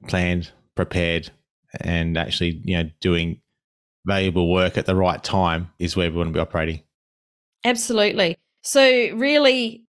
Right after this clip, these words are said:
Speaker 2: you know, these poor, when we're operating in the other three quadrants and not using our time efficiently, having a lack of focus, it means that we're unable to efficiently use our energy. It means that we're not getting the results that we want, and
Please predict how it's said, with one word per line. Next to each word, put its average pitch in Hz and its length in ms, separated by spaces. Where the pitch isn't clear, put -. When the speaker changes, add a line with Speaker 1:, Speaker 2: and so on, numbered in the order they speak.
Speaker 2:
you 247 160
know, 214 140
these 226 260
poor, 269 460
when 269 420
we're 254 160
operating 202 500
in 185 320
the 196 120
other 196 180
three 185 260
quadrants 190 720
and 170 300
not 214 760
using 202 400
our 160 100
time 175 300
efficiently, 202 880
having 226 340
a - 20
lack 196 240
of 190 100
focus, 214 560
it 220 120
means 220 400
that 269 200
we're 190 420
unable 208 440
to 220 180
efficiently 214 540
use 190 280
our 160 280
energy. 208 580
It 220 140
means 196 280
that 190 140
we're 190 100
not 196 240
getting 190 400
the 185 100
results 175 480
that - 120
we 190 120
want, 185 400
and 165 320